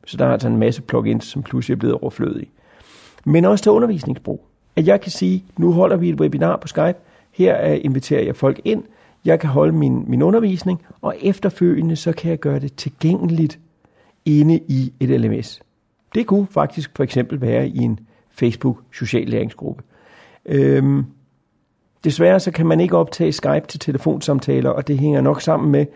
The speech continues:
at Skype jo på skærmen viser, at det bliver optaget. Hvis man er på Skype til telefon, så har man ikke nogen delt skærm, så vil den ene part pludselig ikke vide, at det bliver optaget, og, og det er noget farligt rod. Så altså kun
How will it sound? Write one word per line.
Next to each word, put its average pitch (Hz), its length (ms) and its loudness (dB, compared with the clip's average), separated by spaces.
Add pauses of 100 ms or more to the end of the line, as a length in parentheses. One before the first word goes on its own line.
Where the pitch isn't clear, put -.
(360)
at 139 120 0
Skype 139 360 0
jo 151 160 2
på 135 100 -4
skærmen 147 460 2
viser, 143 260 -2
at 123 40 -10
det 123 80 -12
bliver - 160 -6
optaget. - 380 -4 (320)
Hvis 127 160 -8
man 123 100 0
er 123 60 0
på - 120 -18
Skype 131 280 -4
til 139 80 -14
telefon, 117 460 -6
så 123 140 -8
har 120 80 -4
man 127 160 -4
ikke - 140 -6
nogen 117 200 -4 (500)
delt - 220 -6
skærm, - 280 -6 (120)
så - 160 -6 (320)
vil 120 220 -4
den 117 80 -2
ene 110 200 2
part 113 240 -4
pludselig 117 340 -4
ikke - 100 -6
vide, 113 120 -2
at 104 60 -2
det - 80 -6
bliver 110 160 0
optaget, - 460 -2
og, - 260 -4 (1400)
og 110 100 -2
det 131 60 6
er 139 40 6
noget 127 160 4
farligt 127 320 -4
rod. 156 180 -6 (180)
Så 139 240 2
altså 139 300 0 (240)
kun 185 360 4